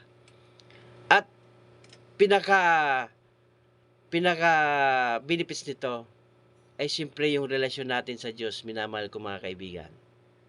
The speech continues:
Ha? Yung relasyon natin sa Diyos ay talagang intact, di ba? Meron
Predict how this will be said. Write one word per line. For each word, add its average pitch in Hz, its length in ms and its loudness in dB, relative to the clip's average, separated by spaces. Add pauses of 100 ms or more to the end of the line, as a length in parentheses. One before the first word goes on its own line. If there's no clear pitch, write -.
(120)
Ha? 135 240 -4 (1200)
Yung 170 240 4
relasyon 160 480 2
natin 139 240 -2
sa 123 160 -2
Diyos 113 680 -6 (440)
ay 123 400 0 (400)
talagang 123 640 -2 (240)
intact, 196 480 -2 (640)
di 113 160 -10
ba? 160 160 -2 (640)
Meron 220 240 2